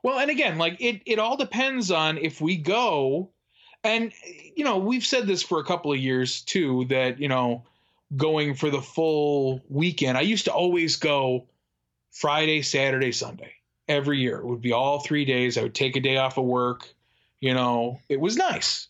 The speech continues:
Um, but the last couple of years, uh, by Sunday, like, it was like, "Well, I guess the family's coming."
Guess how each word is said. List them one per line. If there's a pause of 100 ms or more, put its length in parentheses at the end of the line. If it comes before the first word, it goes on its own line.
(300)
Um, (600)
but
the
last
couple
of
years,
uh,
by
Sunday, (140)
like,
it
was
like,
"Well,
I
guess
the
family's
coming."